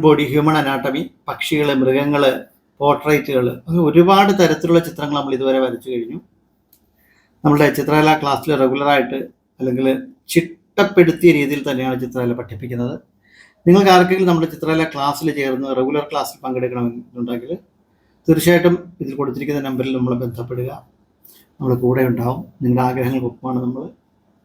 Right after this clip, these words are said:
അപ്പോൾ അങ്ങനെ ആവട്ടെ എന്ന് പ്രാർത്ഥിക്കുന്നു. വളരെ ചെറിയൊരു ചിത്രം, നിങ്ങൾക്ക് ആർക്കും വരയ്ക്കാവുന്ന സാധനം, ഒട്ടും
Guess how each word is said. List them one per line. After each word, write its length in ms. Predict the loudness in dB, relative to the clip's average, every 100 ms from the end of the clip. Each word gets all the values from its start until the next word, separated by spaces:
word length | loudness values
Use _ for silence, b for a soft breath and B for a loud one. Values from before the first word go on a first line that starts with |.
| _ _ _ _ _ _ _ _ -2
അപ്പോൾ 200 | 4 4 4 0 -8
അങ്ങനെ 200 | -6 -2 -2
ആവട്ടെ 220 | -2 0
എന്ന് 120 | -2 -2
പ്രാർത്ഥിക്കുന്നു. 500 | -4 -6 -8 -8 -8 -10 _ -8
വളരെ 360 | -4 0 4 4 4
ചെറിയൊരു 360 | -2 -2 -2 -2 -6
ചിത്രം, 260 | -6 -6 -4
നിങ്ങൾക്ക് 280 | -6 -6 -2 0
ആർക്കും 280 | -2 -4 -6
വരയ്ക്കാവുന്ന 380 | -6 -6 -10 -8
സാധനം, 280 | -10 -10 -12
ഒട്ടും 260 | -14 -10